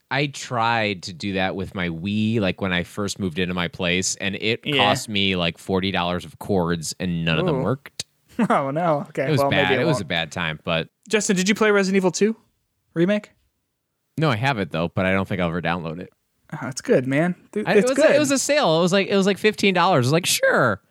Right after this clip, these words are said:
Speaker 1: I'll play
Speaker 2: Yeah.
Speaker 1: that one day."
Speaker 2: It's good stuff.
Speaker 1: I will probably like that game better than seven.
Speaker 2: I would, I would say that you probably would.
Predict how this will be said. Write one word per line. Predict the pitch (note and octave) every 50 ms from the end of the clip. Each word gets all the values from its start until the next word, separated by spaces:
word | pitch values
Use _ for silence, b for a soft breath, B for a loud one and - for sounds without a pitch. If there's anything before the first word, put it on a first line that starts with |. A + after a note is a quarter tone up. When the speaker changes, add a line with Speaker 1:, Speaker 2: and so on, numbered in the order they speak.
| _ _ _ _ _
Speaker 1:
I'll | - -
play | D#3 D#3+ F3+
Speaker 2:
Yeah. | C#3+
Speaker 1:
that | C3 A2 F#2+
one | G2 G2 F#2+ F#2
day." | F2 F#2 F#2+ A2+ E3+ - _ _ _ _ _ _ _ _ _ _ _
Speaker 2:
It's | - -
good | - C#4 C4 -
stuff. | - - G#3+ D#3 B2 - - - _ _ _ _ _ _ _ _ _ _ _ _ _ _ -
Speaker 1:
I | C#3 E3 G3
will | A3+ A#3+ G3+
probably | - - F3 E3 E3+ E3 F3+ F3
like | E3 C#3+ C3 A2 G#2+
that | A#2+ A2+ A2 -
game | - B2+ B2 B2 A#2 E2+ - _ _
better | A2+ G2+ G2 G2 G2 G2+ G2 G2 G2 G2 - _ -
than | - F#2 D#2+ G2+ F#2+ F#2 F2+ F2 E2+ E2 E2 E2+ F2 - _ _
seven. | - - - - - A2+ G2 E2 C#2+ D#2+ C#2+ C2+ A#1+ C#2 F2 - _ _ _ _ _ _ _
Speaker 2:
I | - D#3+ E3+
would, | F3+ F3 E3+ -
I | E3+
would | E3 E3 E3 D3+
say | - - F3
that | D#3+ D3+
you | D3+ D3
probably | - C#3+ C3 C3 B2 B2+ B2
would. | A#2+ A#2 G2 C#2 - -